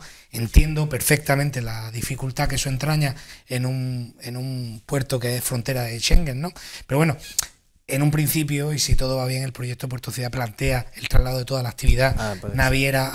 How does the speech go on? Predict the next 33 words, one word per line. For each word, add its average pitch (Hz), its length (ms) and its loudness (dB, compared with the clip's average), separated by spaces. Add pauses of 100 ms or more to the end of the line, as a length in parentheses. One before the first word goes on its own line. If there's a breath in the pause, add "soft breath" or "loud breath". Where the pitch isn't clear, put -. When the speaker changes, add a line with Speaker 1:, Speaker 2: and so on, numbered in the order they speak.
Speaker 1:
al, 120 140 -2 (420)
al 123 340 -6
muelle 131 320 -2
de 127 140 -2
Pechina. 143 420 2
Eso 127 240 0 (240 loud breath)
sí - 180 2
que 143 120 4
facilitaría 135 640 2
devolverle 131 480 2
esa 127 320 0 (260 loud breath)
franja 147 400 2
de 131 140 2
terreno 135 340 -4
a 135 40 -2
los 131 120 -2
almerienses, 127 420 0
que 127 100 -4
desde 123 180 0
luego 165 260 4 (300 loud breath)
yo 127 140 -4
creo 143 120 -4
que, 110 420 -6
que 123 180 -8
mis 113 120 -6
padres 135 300 0
no 139 80 -2
verán, 135 200 -2
lamentablemente, 139 840 0 (340 loud breath)
y 127 200 -2
yo 135 200 0
creo 139 240 -4
que 120 480 -2